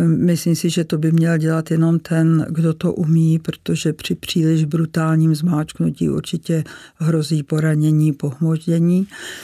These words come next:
No a pak je, a to už je záležitost vysloveně odborná, takzvaná cystocentéza, to se znamená, že se dlouhou injekční jehlou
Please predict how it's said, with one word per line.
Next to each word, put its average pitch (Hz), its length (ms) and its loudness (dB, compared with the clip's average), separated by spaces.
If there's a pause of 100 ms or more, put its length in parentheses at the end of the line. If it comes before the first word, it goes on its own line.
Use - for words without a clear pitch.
(240)
No 170 340 2
a 170 80 -2
pak - 360 -6
je, 160 440 0
a 151 120 -4
to 165 140 -2
už 156 200 -4
je 156 180 -2 (120)
záležitost 156 760 -2
vysloveně 160 800 0 (100)
odborná, 160 760 0
takzvaná 151 540 0
cystocentéza, 156 1160 -2
to 147 160 -6
se - 140 -8 (220)
znamená, 151 460 0
že - 160 -6
se - 160 -4
dlouhou 165 460 0
injekční 156 600 0
jehlou 147 500 -2